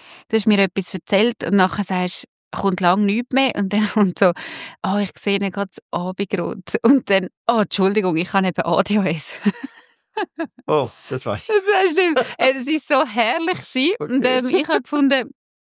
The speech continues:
Speaker 1: «Hey, komm, wir reden ein bisschen über das A D H S.» Das hat dich in dem Fall wirklich ja auch geprägt. Also, oder das hast du schon früh, hat man erkannt bei dir,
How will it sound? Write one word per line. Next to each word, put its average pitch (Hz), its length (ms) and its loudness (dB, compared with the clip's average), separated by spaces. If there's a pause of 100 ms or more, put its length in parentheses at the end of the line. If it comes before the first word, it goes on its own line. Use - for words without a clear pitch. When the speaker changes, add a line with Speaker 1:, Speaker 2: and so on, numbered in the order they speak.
(360)
Speaker 1:
«Hey, 208 180 -2
komm, 214 140 0
wir 226 100 4
reden 233 180 2
ein 302 40 0
bisschen 311 240 -2
über 240 120 2
das 214 240 -4
A 220 200 4
D 285 100 -6
H 247 140 4
S.» 240 100 -2
Das 190 160 -8
hat 202 180 -4
dich 196 160 -6
in 180 80 2
dem 185 100 0
Fall 180 200 0 (400)
wirklich 247 420 -2
ja 208 220 2
auch 214 280 0 (100)
geprägt. 214 540 0
Also, 208 240 2
oder 220 220 0
das 208 220 -2
hast 208 280 -4
du 226 80 2
schon 202 300 0
früh, 202 420 0 (320)
hat 208 200 0
man 196 120 2
erkannt 175 500 -2
bei 202 80 -2
dir, 180 220 0